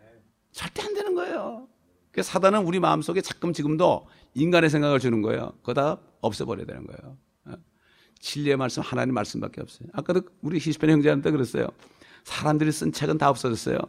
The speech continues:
지금 있는 책도 조만간 다 없어져요. 다 쓰레기통에 다 들어가요. 만화책은 물론이고. 어? 성경 말씀은 지금까지 있잖아요.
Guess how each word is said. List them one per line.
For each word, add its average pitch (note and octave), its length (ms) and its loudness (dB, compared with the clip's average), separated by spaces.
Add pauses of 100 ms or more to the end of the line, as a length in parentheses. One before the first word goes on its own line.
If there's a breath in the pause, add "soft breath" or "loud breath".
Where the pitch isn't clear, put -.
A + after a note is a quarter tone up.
(1200)
지금 D#3+ 240 2
있는 D#3 140 4
책도 D#3+ 240 2
조만간 D#3 360 4
다 F3 80 6
없어져요. C3+ 480 0
다 A#2 120 2
쓰레기통에 C3+ 380 0
다 C3 120 4
들어가요. F#2 480 -2 (380 soft breath)
만화책은 A#2+ 520 4
물론이고. D3+ 760 0
어? E4 280 -6 (1800 soft breath)
성경 D#3 340 -2
말씀은 - 340 -8 (320)
지금까지 A2+ 380 -10
있잖아요. - 360 -18